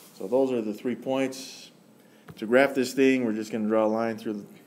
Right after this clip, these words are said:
three points like this, and that's good. So when it's asking for the slope there, it's just asking if it's positive or negative. And right here we can see, since it's going down from left to right,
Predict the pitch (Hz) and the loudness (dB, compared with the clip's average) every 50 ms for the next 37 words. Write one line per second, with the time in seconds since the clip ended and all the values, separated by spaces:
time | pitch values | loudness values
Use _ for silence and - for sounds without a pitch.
0 | - - - - - 110 107 107 - - 107 104 104 - 104 98 95 - - 107 | -20 -20 -16 -10 -8 -8 -8 -8 -8 -6 -6 -6 -6 -6 -8 -10 -8 -6 -4 -4
1 | 107 104 - - - - - - - - - - - - - - - - - - | -4 -4 -6 -12 -18 -20 -20 -20 -20 -20 -20 -20 -20 -20 -20 -20 -20 -20 -20 -20
2 | - - - 104 107 107 101 - - - 104 107 104 - - - - - - - | -20 -18 -12 -6 -6 -6 -6 -6 -6 -6 -6 -6 -6 -10 -16 -20 -20 -20 -20 -20
3 | - - - - - - - - - - - - - - - - - - - - | -20 -20 -20 -20 -20 -20 -20 -20 -20 -20 -20 -20 -20 -20 -20 -20 -20 -20 -20 -20
4 | - - - - 127 127 135 135 131 131 127 127 95 - - - - - - 123 | -20 -14 -2 4 6 8 8 8 8 8 8 6 4 2 -2 -8 -16 -12 -6 -2
5 | 139 151 147 175 208 202 190 190 196 190 180 175 170 160 165 170 170 139 123 - | -2 2 4 8 8 8 8 6 4 2 2 2 2 0 2 4 4 4 4 2
6 | - 156 160 156 151 - - 139 131 131 127 127 127 - - 180 160 170 170 160 | 2 4 6 6 6 6 6 8 8 8 8 6 2 0 0 0 4 6 6 6
7 | 151 147 160 143 127 131 131 135 - - 127 127 131 127 123 120 110 110 107 107 | 6 6 2 -2 -2 0 -2 -2 0 0 2 2 2 2 0 -2 -2 -2 -2 -2
8 | 113 120 123 131 135 131 131 - - - - - - - - - - - - - | -2 -2 -2 -2 -2 -4 -4 -6 -14 -20 -20 -20 -20 -20 -20 -20 -20 -20 -20 -20
9 | - - - - - - - - - - 113 110 110 107 107 107 110 107 104 104 | -20 -20 -20 -20 -20 -20 -20 -20 -16 -10 -8 -6 -4 -2 -2 0 0 0 0 0
10 | 87 90 113 135 151 151 143 139 147 143 139 135 131 123 123 127 113 110 - - | 0 2 4 4 4 4 4 4 2 4 4 4 4 2 2 -2 -4 -6 -6 -4
11 | 127 120 117 113 - - 180 175 165 180 160 170 - 160 156 147 139 135 127 147 | -2 -2 -2 0 2 2 2 2 2 0 -4 -2 0 0 0 2 0 0 0 0
12 | 147 151 147 143 135 135 135 135 135 - 127 113 117 123 131 127 - 139 120 110 | 2 2 2 2 2 2 2 0 -2 -4 -4 -2 0 0 0 0 -2 -2 -2 0
13 | 107 104 104 113 120 | 2 2 2 0 0